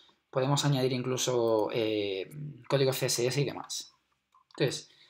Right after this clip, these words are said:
para que vayamos viendo cómo, cómo nos va quedando, tenemos este botón azul de preview.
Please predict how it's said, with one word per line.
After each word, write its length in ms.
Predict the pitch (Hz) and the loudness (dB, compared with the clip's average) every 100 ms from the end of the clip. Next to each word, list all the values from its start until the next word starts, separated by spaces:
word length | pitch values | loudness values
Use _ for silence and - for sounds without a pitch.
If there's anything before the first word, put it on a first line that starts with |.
| _ - | _ -2
para 140 | 135 | 0
que 80 | 127 | 0
vayamos 280 | 120 147 170 | 0 0 0
viendo 200 | 202 190 | -2 -2
cómo, 400 | 190 196 190 185 | 0 2 2 0
cómo 160 | 190 | -2
nos 120 | 185 | 0
va 60 | 175 | 0
quedando, 380 | 175 180 190 202 | 0 0 -2 -4
tenemos 260 | 139 151 | 0 0
este 140 | 151 156 | 0 0
botón 220 | 160 156 | -2 0
azul 440 | 151 160 165 160 - _ - | 0 0 -2 -2 -10 _ -8
de 120 | 127 | -4
preview. 440 | - 151 151 175 | 2 2 2 -2